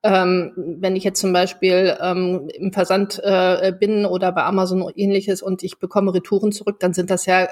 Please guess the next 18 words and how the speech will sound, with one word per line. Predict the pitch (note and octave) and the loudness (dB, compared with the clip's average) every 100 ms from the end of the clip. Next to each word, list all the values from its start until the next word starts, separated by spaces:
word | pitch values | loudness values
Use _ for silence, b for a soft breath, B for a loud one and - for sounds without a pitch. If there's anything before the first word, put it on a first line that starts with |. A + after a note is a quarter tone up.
| - | -4
Kosten, | - A3 - F#3 | -4 -4 -4 -4
die | D#3+ | -2
mir | F3 E3+ | -2 0
da | D#3+ | 0
an | C#3+ F3 | -2 -2
der | E3+ | -2
Stelle | E3 E3+ E3+ | -2 -4 -6
entstehen, | E3 - - F3+ | -6 -6 -4 -2
die | F#3 | -4
ich | - | -6
irgendwo | F3 - | -6 -4
einkalkulieren | - G3+ G3+ E3 D#3+ D#3 C#3+ | -2 -2 -2 -2 -2 -4 -6
muss. | D3 | -8
Das | - - | -6 -2
habe | F3+ F#3 | -2 -2
ich | |
zum | - E3+ | -2 0
Beispiel | E3+ - | 0 0